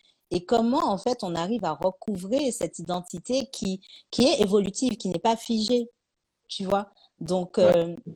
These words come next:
Speaker 1: ouais, le, le jugement de l'autre a juste été un catalyseur pour me faire me, pour me faire réaliser que, ben non, meuf, en fait, euh, c'est toi qui es dans ta vie. Donc, euh, tu préfères leur plaire ou bien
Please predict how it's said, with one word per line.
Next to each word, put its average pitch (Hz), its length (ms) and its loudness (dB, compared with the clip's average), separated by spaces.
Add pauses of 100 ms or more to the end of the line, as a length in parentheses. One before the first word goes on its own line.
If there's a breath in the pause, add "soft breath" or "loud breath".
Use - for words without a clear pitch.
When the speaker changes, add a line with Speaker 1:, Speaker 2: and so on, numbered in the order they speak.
Speaker 1:
ouais, 165 300 2 (180)
le, 180 280 -2
le 190 160 -2
jugement 240 320 -4
de 247 80 2
l'autre 233 220 0
a 185 100 -2
juste 220 220 -10
été 214 160 -6
un 208 100 -8
catalyseur 208 680 -6
pour 190 100 -10
me 175 100 -8
faire 214 220 -4
me, 208 100 -4 (640 soft breath)
pour 220 140 -4
me 214 100 2
faire 262 180 2
réaliser 190 640 0
que, 160 380 -4 (420)
ben 160 160 -4
non, 240 140 -4
meuf, 208 260 -4
en 160 100 -8
fait, 165 300 -6 (560)
euh, 151 320 -2 (380)
c'est - 180 -4
toi 226 220 -4
qui 247 100 -4
es 233 60 -2
dans 208 100 -2
ta 240 220 -2
vie. 269 180 -2
Donc, 202 300 -6
euh, 196 180 -2
tu 226 140 -6
préfères 240 420 0
leur 220 300 -2
plaire 370 280 0
ou 233 60 0
bien 196 500 -4